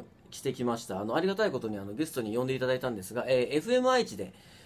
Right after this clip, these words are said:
毎週火曜日に、えー、放送されている番組なんですが、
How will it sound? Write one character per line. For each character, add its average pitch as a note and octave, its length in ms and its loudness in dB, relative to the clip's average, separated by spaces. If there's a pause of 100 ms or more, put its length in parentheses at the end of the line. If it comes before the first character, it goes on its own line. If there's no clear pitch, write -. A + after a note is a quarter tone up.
(120)
毎 F#3+ 180 6
週 F#3+ 160 -2
火 G3+ 140 0
曜 A3 200 6
日 B2 120 0
に、 G2 160 -6
え G2 160 -4
ー、 - 20 -8
放 A#2 220 0
送 A2+ 220 -2
さ A2 120 -2
れ A2 100 -2
て G#2 120 -8
い G#2 120 -4
る C#3 120 -4
番 A2+ 240 -2
組 G#2+ 180 -6
な G#2 120 -6
ん G2 60 -8
で F2 80 -12
す A2+ 140 -14
が、 E3 220 2